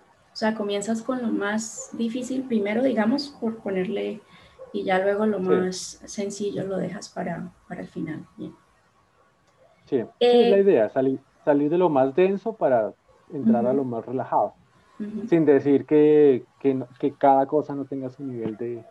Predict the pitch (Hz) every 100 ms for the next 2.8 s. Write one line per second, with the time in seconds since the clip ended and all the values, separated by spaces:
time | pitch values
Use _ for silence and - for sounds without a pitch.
0 | _ 135 123 110 107 107 120 120 120 117
1 | 120 120 113 107 101 - 117 185 117 95
2 | _ _ _ _ _ 202 185